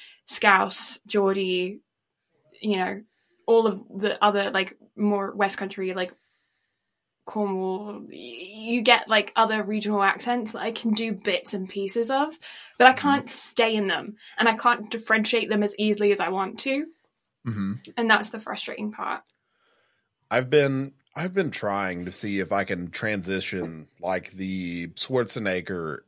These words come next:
Speaker 2: into Austrian, which is pretty much
Speaker 1: Mm-hmm.
Speaker 2: like a subset of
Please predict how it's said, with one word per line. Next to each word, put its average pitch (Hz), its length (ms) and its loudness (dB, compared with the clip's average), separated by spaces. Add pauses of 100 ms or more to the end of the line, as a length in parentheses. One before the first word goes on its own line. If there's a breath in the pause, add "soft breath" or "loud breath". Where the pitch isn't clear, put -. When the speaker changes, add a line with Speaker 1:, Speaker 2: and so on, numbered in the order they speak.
(160)
Speaker 2:
into 95 800 -8 (800)
Austrian, 104 640 2
which 90 160 -4
is 95 100 -8
pretty 117 200 0
much 107 140 2
Speaker 1:
Mm-hmm. 107 80 -2
Speaker 2:
like 98 100 -2
a - 20 -8
subset 104 600 0
of 87 300 -6